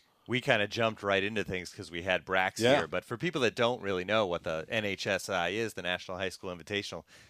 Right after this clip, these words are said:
Speaker 1: sixteen of the best high school teams from around the country, and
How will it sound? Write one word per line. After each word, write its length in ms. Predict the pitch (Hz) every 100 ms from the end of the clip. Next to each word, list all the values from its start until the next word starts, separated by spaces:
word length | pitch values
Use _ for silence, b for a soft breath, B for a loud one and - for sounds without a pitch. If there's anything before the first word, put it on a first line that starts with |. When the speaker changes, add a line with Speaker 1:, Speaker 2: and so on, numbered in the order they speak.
| b
Speaker 1:
sixteen 500 | - 160 160 - 143
of 60 | 127
the 60 |
best 240 | 107 113 -
high 120 | 117
school 240 | - 113
teams 320 | 107 110 101 -
from 120 | 92
around 380 | 90 95 110 104
the 80 |
country, 540 | 98 110 104 - 87 85
and 180 | 85